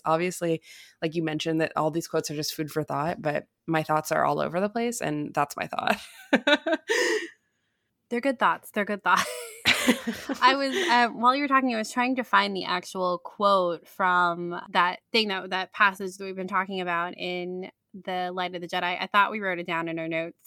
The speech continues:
Speaker 2: but we didn't. We just, like, had the page number. Curse past Sky Talkers. But there, 'cause there is something in there.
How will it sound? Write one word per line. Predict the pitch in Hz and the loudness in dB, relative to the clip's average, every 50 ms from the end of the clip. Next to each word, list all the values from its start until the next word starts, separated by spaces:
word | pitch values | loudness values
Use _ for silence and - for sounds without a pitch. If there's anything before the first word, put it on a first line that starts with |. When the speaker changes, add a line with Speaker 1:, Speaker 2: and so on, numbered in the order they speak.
| - | -6
Speaker 2:
but | - 170 165 - - _ _ _ _ - - - _ - | -6 -6 -6 -6 -10 _ _ _ _ -20 -20 -20 _ -4
we | 202 233 | -4 0
didn't. | 196 214 196 190 175 170 - | 0 0 0 0 -4 -6 -6
We | - 185 180 | -6 -8 -8
just, | - 185 180 - | -6 -8 -8 -6
like, | 180 - - - _ - _ _ _ _ _ _ _ _ - | -6 -6 -6 -8 _ -20 _ _ _ _ _ _ _ _ -10
had | - 175 165 - | -8 -8 -8 -8
the | - - | -10 -20
page | _ - - 165 196 - - - - | _ -16 -16 -16 -16 -16 -20 -20 -18
number. | - - - - 60 67 - - _ _ _ - | -18 -16 -14 -12 -12 -12 -14 -16 _ _ _ -18
Curse | - - 202 185 175 - - - | -12 -10 -8 -8 -8 -10 -12 -10
past | - - 190 170 165 - - - | -6 -2 -2 -2 -2 -4 -14 -16
Sky | - - 175 170 | -14 -12 -12 -14
Talkers. | - - 165 - - - - 190 208 214 - _ - - - - - - | -12 -14 -16 -16 -14 -14 -14 -14 -14 -16 -18 _ -20 -20 -20 -20 -14 -2
But | - 240 262 233 202 220 220 214 202 175 - | 4 6 6 6 6 4 -2 -14 -16 -14 -14
there, | 220 196 202 254 254 240 | -12 -4 2 2 2 2
'cause | 226 240 262 254 233 | 2 0 -2 -2 2
there | - 247 247 | 2 2 2
is | 240 | 2
something | 240 277 262 254 233 - | 0 0 0 0 -2 -2
in | 196 202 214 208 | -2 -2 0 2
there. | 185 175 175 170 175 170 | 2 2 2 0 -2 -2